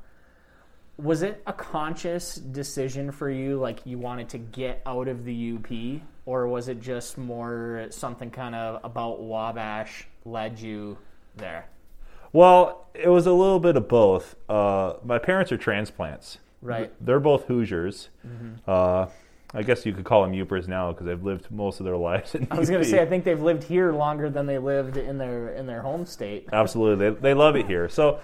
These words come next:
Speaker 2: you know, I had my grandparents down in Indiana, so I always felt like there was, there was a, a reason to visit there. But, uh, I decided on liberal arts education. Uh, I felt that I would, I would do much better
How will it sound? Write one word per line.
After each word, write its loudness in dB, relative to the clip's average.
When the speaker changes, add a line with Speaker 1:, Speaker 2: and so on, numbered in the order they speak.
Speaker 2:
you 0
know, 8
I 12
had 8
my 6
grandparents 4
down 2
in -2
Indiana, 0
so 2
I 8
always 8
felt 8
like 2
there 6
was, 2
there 4
was 6
a, 6
a -2
reason 2
to -2
visit -2
there. 0
But, 2
uh, 4
I -4
decided 4
on 4
liberal 2
arts -2
education. -2
Uh, -4
I -6
felt 0
that -2
I -6
would, -6
I -2
would -2
do -4
much -8
better 0